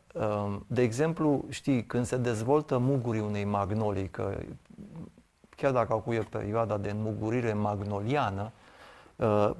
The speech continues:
va-, e varia-, valabil... Uh, ca metaforă. Ăla nu se chinuie să se dezvolte,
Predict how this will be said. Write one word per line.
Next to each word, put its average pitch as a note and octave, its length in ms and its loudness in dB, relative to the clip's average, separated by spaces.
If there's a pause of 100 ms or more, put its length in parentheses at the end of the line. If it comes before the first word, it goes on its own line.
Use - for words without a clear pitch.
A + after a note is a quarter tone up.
va-, B2 200 6
e C#3+ 240 4
varia-, C3 380 6
valabil... A#2+ 600 4
Uh, A2+ 200 2 (480)
ca - 120 2
metaforă. G#2+ 720 0 (680)
Ăla C#3+ 140 10
nu F#3 100 6
se F#3 200 0
chinuie C3+ 400 2
să G2 60 -2
se - 80 -4
dezvolte, F2+ 800 -2